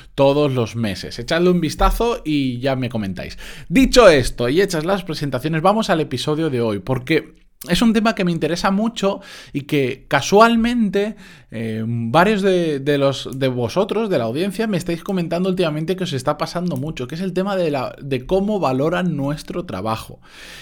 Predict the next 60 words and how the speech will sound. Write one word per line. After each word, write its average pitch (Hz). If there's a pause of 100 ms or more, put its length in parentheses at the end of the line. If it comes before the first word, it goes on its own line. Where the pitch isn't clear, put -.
Y 185
esto 233
lo 196
quería 175
traer 202
porque 139
además 143
de 196
contestaros 170
ya 160
por 156
email 156
a 123
todos 127
los 151
que 156
me 151
habéis 139
preguntado, 139 (340)
eh, 104
creo 196
que 190
es 185
algo 190
que 175
nos 131
interesa 135
a 147
todos 165
porque, 127
como 117
os 107
decía 117
al 160
principio, 156 (300)
tengo 170
clarísimo 180
que 156
nos 127
ha 139
pasado 139
a 113
todos 156
en 127
algún 123
momento 160
de 156
nuestra 113
carrera 123
profesional, 135
en 156
mayor 139
o 151
en 135
menor 131
medida, 160
pero 123
todos 185
hemos 180
sentido 202